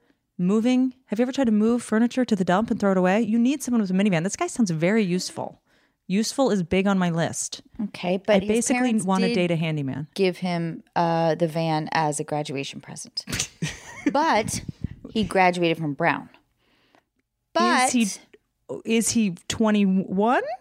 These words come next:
Speaker 1: <laughs> Am I dating a twenty-one-year-old?
Speaker 2: He's twenty-four.
Speaker 1: See, that's a bigger red flag for me <laughs> than having a minivan.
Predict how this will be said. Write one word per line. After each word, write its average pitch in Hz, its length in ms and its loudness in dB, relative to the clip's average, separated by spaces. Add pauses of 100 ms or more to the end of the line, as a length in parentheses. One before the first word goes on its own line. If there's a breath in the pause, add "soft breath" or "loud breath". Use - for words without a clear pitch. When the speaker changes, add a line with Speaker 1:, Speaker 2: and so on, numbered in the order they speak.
(120)
Speaker 1:
<laughs> - 380 -4
Am 220 140 2
I 226 100 2
dating 233 360 2
a 226 40 2
twenty-one-year-old? 269 920 2 (600 loud breath)
Speaker 2:
He's 196 160 -6
twenty-four. 208 680 0 (600 loud breath)
Speaker 1:
See, - 180 0
that's 311 400 0
a 359 60 4
bigger 240 300 2
red 196 180 2
flag 285 420 0
for 277 220 0
me 240 360 2
<laughs> - 20 -8
than 214 240 0
having 208 600 0
a 202 60 -4
minivan. 190 920 -2